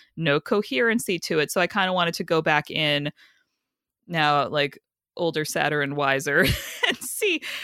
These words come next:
you know, if my, my, my thoughts about the series have changed. And, um, so it was delightfully appropriate that in the midst of my Halloweenness,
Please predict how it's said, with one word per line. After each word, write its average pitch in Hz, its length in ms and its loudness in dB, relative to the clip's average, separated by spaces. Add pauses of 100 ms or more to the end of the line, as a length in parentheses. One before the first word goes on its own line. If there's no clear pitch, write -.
(240)
you 247 140 4
know, 202 180 4
if 202 300 -2
my, 185 380 0
my, 160 120 -8 (120)
my 170 160 2
thoughts 156 340 0
about 151 220 0
the 156 80 -4
series 143 400 -2
have 147 120 -4
changed. 135 520 -4 (160)
And, 147 500 0
um, 143 460 2 (720)
so 165 240 2
it 160 220 2
was 156 340 0 (180)
delightfully 165 500 2
appropriate 143 580 0
that 139 280 2
in 160 220 0
the 151 40 0
midst 147 260 -2
of 147 60 0
my 139 140 4
Halloweenness, 143 1120 0